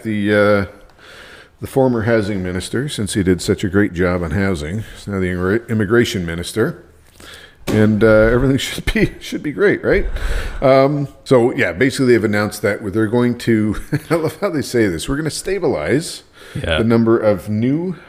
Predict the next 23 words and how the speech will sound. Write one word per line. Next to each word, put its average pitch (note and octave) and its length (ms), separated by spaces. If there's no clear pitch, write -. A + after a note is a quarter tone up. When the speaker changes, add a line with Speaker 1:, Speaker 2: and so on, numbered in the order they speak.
Speaker 1:
permanent C#3 600
residents G2+ 640
to - 80
Canada, A2+ 600
um, F2 640
to G#2 340
five A2 420
hundred A2+ 300
thousand G#2+ 340
a A2+ 60
year F#2+ 420
by F#2+ 400
twenty F#2 520
twenty-five," D#2 720
I D2+ 80
think. D2 440
So F2 480
it's, - 340
you G2 100
know, F2 160
we're F2 240
just F2 340
under, E2+ 480